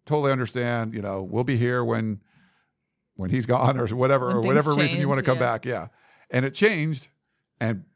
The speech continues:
Speaker 1: <laughs> people are back.
Speaker 2: Yeah, it's, it's crazy. I still, like,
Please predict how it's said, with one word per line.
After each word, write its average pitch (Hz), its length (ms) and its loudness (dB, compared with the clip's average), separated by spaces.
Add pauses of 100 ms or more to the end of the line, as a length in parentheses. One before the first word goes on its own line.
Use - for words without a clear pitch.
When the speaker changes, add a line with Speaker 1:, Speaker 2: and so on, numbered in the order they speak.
(220)
Speaker 1:
<laughs> - 360 -10
people 202 440 2
are 156 80 2
back. - 560 -6 (160)
Speaker 2:
Yeah, 175 260 -2
it's, 180 260 -6
it's 190 180 -6
crazy. 135 520 -8
I 185 120 2
still, 233 420 2
like, 170 280 2